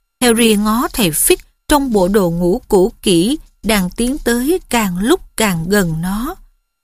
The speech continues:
Nó cố gắng một cách tuyệt vọng tìm cách rút chân ra khỏi cái bậc thang pháp thuật. Nhưng chỉ tổ khiến nó lún thêm vài phân nữa.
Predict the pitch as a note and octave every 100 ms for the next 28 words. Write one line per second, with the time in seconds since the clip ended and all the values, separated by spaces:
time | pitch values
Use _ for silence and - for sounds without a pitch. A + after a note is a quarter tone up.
0 | _ G#3 B3 A#3+ C4 B3+ A#3+ F4 C4+ G3+
1 | - D#4+ - - G3+ - G#3 G#3 E3 F#3+
2 | - _ - A3+ F3+ - D#4 - A3+ -
3 | - B3+ A3+ A3 G#3 - E3+ E3+ - D#4
4 | G#3+ - G#3+ A3 G3+ - D#4+ - G3+ -
5 | _ _ _ _ _ _ _ _ A3+ B3
6 | A3 G3+ G3+ - F#3 F3+ - C4+ D4+ C#4+
7 | B3 D4+ C#4 D4 G#4 C#4 C#4+ A#3 A#3 E3
8 | - C4 A#3+ G3+ E3 B3+